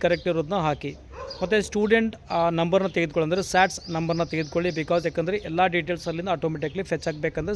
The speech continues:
ಸ್ಯಾಟ್ಸ್ ನಂಬರ್ ಬೇಕಾಗುತ್ತೆ, ಕಾಲೇಜಿನಿಂದ ಪಡ್ಕೊಳ್ಳಿ. ಕೊನೆಯದಾಗಿ ನೀವು ಬ್ಯಾಂಕ್ ಡೀಟೇಲ್ಸಲ್ಲಿ ಎಂಟ್ರಿ ಮಾಡ್ಕೊಳ್ಳಿ, ಸ್ಟೂಡೆಂಟ್ದಾಗಿರ್ಬೋದು, ಪೇರೆಂಟ್ದಾಗಿರ್ಬೋದು. ಯಾಕಂದರೆ so in future ಒಂದು ವೇಳೆ ನೆಸೆಸರಿ ಆದರೆ ಬಿದ್ದರೆ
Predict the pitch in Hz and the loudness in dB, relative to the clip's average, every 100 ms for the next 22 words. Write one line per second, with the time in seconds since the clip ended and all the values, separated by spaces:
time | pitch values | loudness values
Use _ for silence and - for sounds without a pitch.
0 | - 156 - 160 165 151 151 147 147 143 | 0 -2 -2 -4 -4 -2 -2 -2 -2 -2
1 | 208 - - - - - 190 196 170 165 | -2 -4 -12 -14 -8 2 4 4 2 0
2 | 196 - 147 139 139 147 - - - - | -2 0 -2 -2 -6 -8 -14 -20 -20 -14
3 | - 202 226 214 214 208 202 185 175 196 | 0 4 6 6 4 4 0 2 4 4
4 | 190 185 196 190 185 165 151 175 170 151 | 2 -2 -2 -2 -2 -2 -2 0 0 0
5 | 180 190 - 175 202 190 185 175 165 202 | -2 -2 -2 0 0 2 2 0 -2 -2
6 | - 170 170 170 160 151 147 160 156 214 | 4 4 4 2 0 0 -4 -2 2 2
7 | 226 - - - - - - 190 185 170 | 2 -10 -20 -20 -20 -16 0 2 2 0
8 | 202 202 220 196 180 185 175 165 185 160 | -2 4 4 4 4 4 4 0 -4 -4
9 | 180 170 151 156 156 - 151 160 | 0 0 0 -2 -4 -6 -2 0